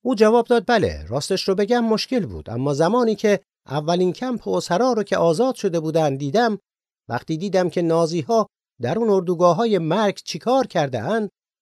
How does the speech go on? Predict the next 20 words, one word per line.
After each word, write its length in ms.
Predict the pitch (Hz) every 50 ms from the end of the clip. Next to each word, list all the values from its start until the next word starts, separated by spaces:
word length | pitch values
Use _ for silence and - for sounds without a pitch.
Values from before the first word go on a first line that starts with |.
| _ _ -
صلح 380 | - - - 147 151 143 127 -
دوستی 380 | - 151 147 147 - - 262 247
دیگه 300 | 165 139 135 147 247 269
مانعی 360 | 208 156 120 113 143 170 165
برام 380 | 147 120 101 123 147 160 156 196
نبود. 280 | 214 - - - _ _ _ _ _ _ _ _ _ -
به 100 | 98 113
این 220 | 135 202 247 247 233
نتیجه 320 | 202 - 208 185 175 214
رسیدم 380 | 196 196 - - 180 190 185 180
که 100 | 160 175
حزب 300 | 156 196 240 214 170 165
نازی 380 | 170 170 165 160 156 147 160 165
هیتلر 440 | 147 185 175 - - 240 254 254 247 _ _ _
مثل 280 | - 156 160 - - 165
سرطانی 680 | 151 - - 156 165 160 151 - 269 277 254 233 214 185
بود 220 | 165 175 175 139
در 180 | 143 156 143 127
پیکره 600 | - - 156 135 - - 135 139 196 208 170 139
جهانی 540 | 117 131 127 110 131 127 139 190 247 247